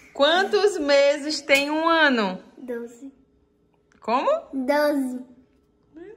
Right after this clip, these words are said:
Speaker 1: Deus. Qual mês vem depois do mês de abril?
Speaker 2: Eu posso fazer os cálculos?
Speaker 1: Faça mentalmente, porque se você disser errar, ó, o mês depois que vem, abril. Depois de
Speaker 2: Maio.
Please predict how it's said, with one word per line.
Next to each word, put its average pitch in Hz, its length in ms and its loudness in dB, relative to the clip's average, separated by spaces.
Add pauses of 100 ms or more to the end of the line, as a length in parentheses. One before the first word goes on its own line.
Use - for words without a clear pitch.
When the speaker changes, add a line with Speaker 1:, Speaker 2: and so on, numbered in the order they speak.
(100)
Speaker 1:
Deus. 294 440 -8 (640)
Qual 330 480 2
mês 285 400 2
vem 277 140 -4
depois 262 480 0
do 269 100 -6
mês 254 440 0
de 247 300 -4
abril? 226 680 0 (1040)
Speaker 2:
Eu 208 180 -16
posso 226 320 -8
fazer 214 180 -10
os 208 100 -18
cálculos? 262 400 -16 (200)
Speaker 1:
Faça 226 420 2
mentalmente, 285 500 2
porque 247 180 2
se 247 80 -2
você 247 200 -2
disser 349 240 0
errar, 240 640 2
ó, 165 180 -6 (720)
o 185 80 -6
mês 214 220 2
depois 226 280 -2
que 226 80 -6
vem, 226 400 -6
abril. 202 540 -4 (840)
Depois 277 340 0
de 302 80 4
Speaker 2:
Maio. 349 560 0